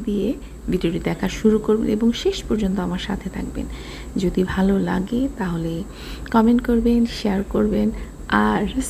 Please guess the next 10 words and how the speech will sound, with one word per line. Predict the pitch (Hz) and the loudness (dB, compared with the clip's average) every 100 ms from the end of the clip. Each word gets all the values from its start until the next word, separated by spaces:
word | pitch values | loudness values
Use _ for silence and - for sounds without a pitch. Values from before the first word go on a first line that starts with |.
| - | 2
সাবস্ক্রাইব | 202 - - 185 190 - | 2 0 -4 0 0 0
করতে | 208 - 214 | -2 2 4
কিন্তু | 220 220 247 247 - | 4 4 2 -2 0
একদম | 208 208 175 226 220 214 | 2 4 4 4 6 4
ভুলবেন | 202 196 180 165 | 6 4 4 0
না। | - 175 220 - - - | -2 -4 -6 -12 -18 -2
আজকের | - - - 294 294 254 | -2 -2 0 4 4 4
ভিডিওটা | 220 214 233 220 247 247 254 - | 2 4 4 4 2 4 2 0
আমি | 214 202 202 202 202 202 202 | 0 2 2 2 2 2 0
করছি, | 202 202 - - 208 196 | 0 0 -2 -2 0 0